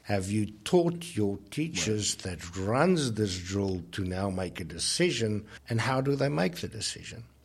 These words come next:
Speaker 1: The difference between Alice, uh, and run, hide, fight, which one of those systems do you use for an active shooter?
Speaker 2: Right.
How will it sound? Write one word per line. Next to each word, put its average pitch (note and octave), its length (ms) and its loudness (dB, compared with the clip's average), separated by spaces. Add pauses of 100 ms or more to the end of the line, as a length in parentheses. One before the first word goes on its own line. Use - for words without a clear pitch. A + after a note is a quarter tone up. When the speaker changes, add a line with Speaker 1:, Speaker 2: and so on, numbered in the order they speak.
(100)
Speaker 1:
The A#2 80 0
difference D3 520 2
between A#2 760 0 (340)
Alice, G2+ 580 0 (340)
uh, D#2+ 340 -10 (180)
and E2 380 -8 (320)
run, G2+ 240 -2
hide, F2 360 -6
fight, A2+ 500 -8 (380)
which A2+ 480 -2
one C#3+ 140 0
of D3+ 140 -2
those C#3+ 200 -2
systems C#3+ 440 -4
do B2+ 120 -4
you B2+ 120 2
use D#3 360 0
for - 260 -10
an D#2 140 -14
active - 340 -16
shooter? - 400 -12 (280)
Speaker 2:
Right. D2+ 200 -8